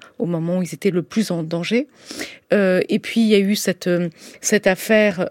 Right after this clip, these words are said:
euh, de, de l'étudiante, euh, palestinienne qui avait, euh, euh, publié, euh, des, des tweets, euh, antisémites, euh, affreux et qui a été expulsé vers le Qatar.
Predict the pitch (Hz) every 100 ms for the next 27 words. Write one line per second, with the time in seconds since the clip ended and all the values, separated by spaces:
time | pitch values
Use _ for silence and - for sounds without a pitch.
0 | 143 175 170 165 160 196 160 190 214 -
1 | 202 220 233 226 - 185 175 - - -
2 | 175 208 202 196 - 226 220 - 190 170
3 | 185 185 175 175 160 - - - - -
4 | 139 135 - 202 208 196 214 220 208 180
5 | 175 151 180 175 196 185 - 208 202 190
6 | 170 170 - - 196 - 180 - 185 190
7 | 202 - 160 151 - - _ _ - _
8 | - - - - - 240 240 175 180 -
9 | 175 196 190 - - 180 220 202 180 175
10 | - 196 294 320